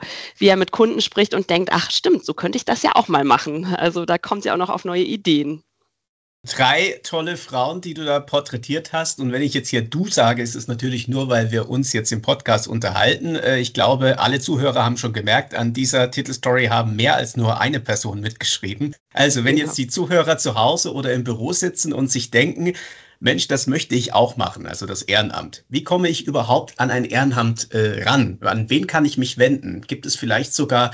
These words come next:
Speaker 2: vielleicht Beratungsdienstleistungen?“
Speaker 1: Also da gibt's verschiedene Möglichkeiten. Äh, es gibt zum Beispiel Online-Plattformen, wo man,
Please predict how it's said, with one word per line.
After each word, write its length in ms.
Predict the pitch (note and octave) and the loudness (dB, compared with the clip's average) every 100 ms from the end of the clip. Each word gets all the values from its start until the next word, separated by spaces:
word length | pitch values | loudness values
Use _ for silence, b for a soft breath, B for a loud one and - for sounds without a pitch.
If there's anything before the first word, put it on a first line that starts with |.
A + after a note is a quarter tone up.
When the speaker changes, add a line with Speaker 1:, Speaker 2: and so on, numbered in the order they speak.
| B B | B B
Speaker 2:
vielleicht 580 | B2+ A2+ A2+ A#2+ - | -2 2 2 0 -6
Beratungsdienstleistungen?“ 1300 | - A#2 A#2+ F3+ A2+ - - - - - - - - _ _ _ _ _ _ - B B B | -2 2 2 0 -4 -6 -8 -8 -10 -12 -14 -18 -20 _ _ _ _ _ _ -18 B B B
Speaker 1:
Also 160 | D#3 D3+ | 0 4
da 80 | D#3 | 4
gibt's 200 | F#3 - | 2 0
verschiedene 400 | D3+ - E3 C#4 | 2 2 2 2
Möglichkeiten. 760 | C4 C#4 D#4 - C4 C#4 D#4 G#4 - B B B B | 2 2 -2 0 2 2 2 -2 -4 B B B B
Äh, 80 | F3 | 2
es 100 | D#3+ | 2
gibt 160 | F3+ | -4
zum 140 | - D#3 | 0 2
Beispiel 280 | C#3+ - - | 2 2 0
Online-Plattformen, 1300 | B3+ D4+ C4 - A#3+ - - G#3+ G#3 G#3 G#3+ G#3+ G3+ | 4 4 4 2 -2 -2 0 4 4 4 0 -6 -2
wo 100 | G3 | 0
man, 340 | F#3+ F#3 F#3+ | 2 2 0